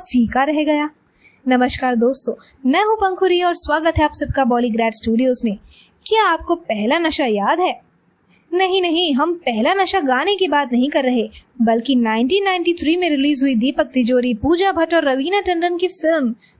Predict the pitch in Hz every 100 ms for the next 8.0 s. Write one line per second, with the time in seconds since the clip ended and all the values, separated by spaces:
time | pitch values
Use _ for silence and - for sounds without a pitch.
0 | _ 294 277 277 269 262 262 269 247 233
1 | 226 226 214 247 254 - _ _ _ _
2 | _ _ _ - _ 349 403 403 381 -
3 | 262 254 233 240 294 359 311 339 - _
4 | 302 392 392 403 330 339 349 349 - 311
5 | 302 220 233 269 311 262 254 240 240 262
6 | 262 247 233 - 208 196 - _ 240 -
7 | 254 233 240 233 240 208 233 285 220